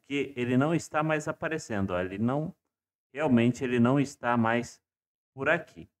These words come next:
Então, vou utilizar um outro pra você ver que você pode utilizar outros que vai dar certo também, tá? Ó, esse aqui, por exemplo, tem mais de cinquenta K. O que que é isso? Cinquenta mil pessoas já utilizaram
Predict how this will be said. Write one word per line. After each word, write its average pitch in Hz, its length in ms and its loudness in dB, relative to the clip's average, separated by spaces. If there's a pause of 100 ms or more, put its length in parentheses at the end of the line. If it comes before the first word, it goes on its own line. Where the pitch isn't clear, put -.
(140)
Então, 208 320 4
vou 202 140 6
utilizar 127 760 4
um 202 120 0
outro 156 400 4
pra 131 120 -4
você 147 240 0
ver 156 180 4
que 156 120 -10
você 180 240 -2
pode 147 420 2
utilizar 117 560 2
outros 113 460 -2 (380)
que 247 100 -16
vai 151 220 6
dar 175 140 2
certo 165 400 -2
também, 131 460 2 (200)
tá? 131 400 0 (300)
Ó, 104 200 0
esse 170 280 4
aqui, 147 180 0
por 127 140 -4
exemplo, 143 280 2
tem 151 100 2
mais 156 220 4
de 156 80 -4
cinquenta 180 760 0
K. 110 240 4
O 104 60 -2
que 165 160 -12
que - 100 -4
é 143 40 2
isso? 117 180 -4
Cinquenta 165 500 2
mil 156 180 4
pessoas 147 600 -2
já 147 160 6
utilizaram 139 840 4